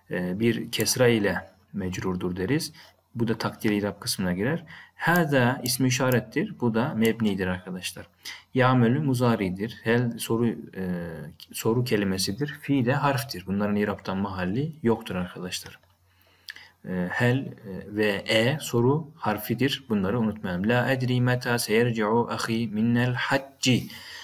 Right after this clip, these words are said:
Bakın burada meta soru ismi mebnidir. Değişmez. Buradaki ahi kelimesi aynı yukarıda ebide olduğu gibi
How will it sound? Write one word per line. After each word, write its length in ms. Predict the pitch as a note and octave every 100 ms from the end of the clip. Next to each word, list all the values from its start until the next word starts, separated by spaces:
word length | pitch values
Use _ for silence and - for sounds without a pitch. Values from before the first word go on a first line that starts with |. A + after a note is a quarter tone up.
| - _
Bakın 320 | C#3+ C#3+ C3
burada 380 | C#3 C#3+ A#2 C3
meta 640 | B2+ C3+ C3+ G#2+ F#2+ - - - -
soru 320 | - - A#2+
ismi 640 | A#2+ - - G2 A2 D#3+ -
mebnidir. 760 | A#2 A#2 A2 G#2 F#2+ F2 E2 -
Değişmez. 580 | G#2 G2+ - G#2+ F2+ - - - - _ _
Buradaki 480 | C3+ C3 C3+ - C3
ahi 400 | - - D3 C#3+
kelimesi 720 | C3+ A#2 A#2 G#2+ - G2+ A#2
aynı 280 | B2+ B2+ A2+
yukarıda 500 | G#2+ A2 A2 G#2+ A#2
ebide 500 | - A2+ A#2 A2+ A2+
olduğu 480 | G2 G#2 G#2 G#2 G2+
gibi 400 | F#2 F2+ G2+ C#3